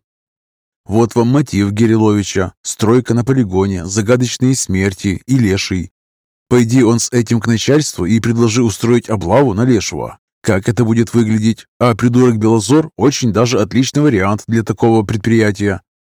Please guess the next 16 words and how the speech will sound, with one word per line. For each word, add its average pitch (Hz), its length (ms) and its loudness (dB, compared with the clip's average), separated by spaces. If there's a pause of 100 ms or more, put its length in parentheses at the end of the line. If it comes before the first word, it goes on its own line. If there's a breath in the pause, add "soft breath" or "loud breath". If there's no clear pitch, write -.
(260)
Огромное 135 600 2
спасибо, 113 580 0
Яся. 101 560 -2 (340)
Вы 127 220 2
только 131 320 2
осторожнее 131 580 2
на 117 120 0
дорогах, 92 520 0
ладно? 123 440 0 (120)
До 120 140 0
темна 139 280 2
не 139 140 2
катайтесь 123 580 0
одна, 104 400 -2
страшновато 123 760 0
ведь. 120 280 0